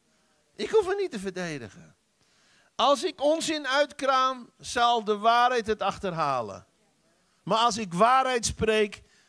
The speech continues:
zal het in vervulling gaan. En een jaar geleden zeiden de mensen: "Het is gek, er is een pandemie en jij bent gek hoe je erover denkt."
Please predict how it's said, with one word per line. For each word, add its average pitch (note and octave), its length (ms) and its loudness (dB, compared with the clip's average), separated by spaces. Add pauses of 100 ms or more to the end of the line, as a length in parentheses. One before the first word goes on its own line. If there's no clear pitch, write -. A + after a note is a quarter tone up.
(160)
zal A3 460 2
het - 220 -6 (420)
in G3+ 180 2
vervulling E3+ 560 -2
gaan. F#2+ 340 -8 (920)
En F3 140 -6
een F3+ 60 0
jaar A#3 300 4
geleden A#3+ 460 -4
zeiden A3+ 340 -2
de G#3 100 -8
mensen: G#3 340 -6
"Het F3+ 100 -14
is F#3 200 -6
gek, A3 340 -6
er G3+ 80 -4
is G3+ 140 -8
een F#3+ 260 -8
pandemie A#3+ 720 -4 (200)
en F3 140 -8
jij A#3+ 320 -2
bent G#3 220 -6
gek B3+ 340 -4
hoe A#3+ 200 -6
je A3 120 -2
erover A3 400 2
denkt." A3 320 -4